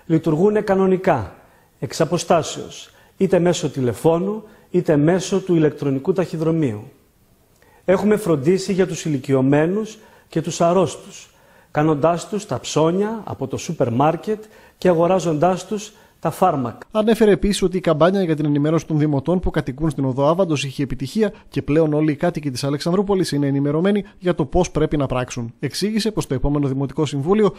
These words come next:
Speaker 2: θα ληφθούν νέα μέτρα για την ανακούφιση των επιχειρηματιών, καθώς και αναμένονται αλλαγές στην διεξαγωγή της λαϊκής αγοράς.
Speaker 1: Οι συνδημότες μας της Οδού Άβαντος είναι ενημερωμένοι για όλα, με την διανομή υλικού,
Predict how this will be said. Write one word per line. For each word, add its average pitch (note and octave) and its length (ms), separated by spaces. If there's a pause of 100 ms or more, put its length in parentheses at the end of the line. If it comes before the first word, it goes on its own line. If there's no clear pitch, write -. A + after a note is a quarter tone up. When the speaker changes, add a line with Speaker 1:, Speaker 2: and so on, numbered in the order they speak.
(140)
Speaker 2:
θα F#3+ 140
ληφθούν F#3 320
νέα F#3+ 200
μέτρα F#3 260
για D#3 120
την C#3+ 120
ανακούφιση E3 500
των D#3+ 140
επιχειρηματιών, C3+ 680 (160)
καθώς G#3 380
και G3+ 120
αναμένονται E3+ 420
αλλαγές D#3 400
στην C3+ 160
διεξαγωγή C3 640
της F3+ 140
λαϊκής D#3+ 380
αγοράς. C3+ 600
Speaker 1:
Οι D#3+ 80
συνδημότες D#3+ 720
μας G#3+ 220
της D3+ 200
Οδού C#3+ 240
Άβαντος D3+ 600 (340)
είναι G3+ 220
ενημερωμένοι F#3 680
για C3 280
όλα, G3 340 (340)
με E3 100
την E3+ 220
διανομή E3 420
υλικού, E3+ 680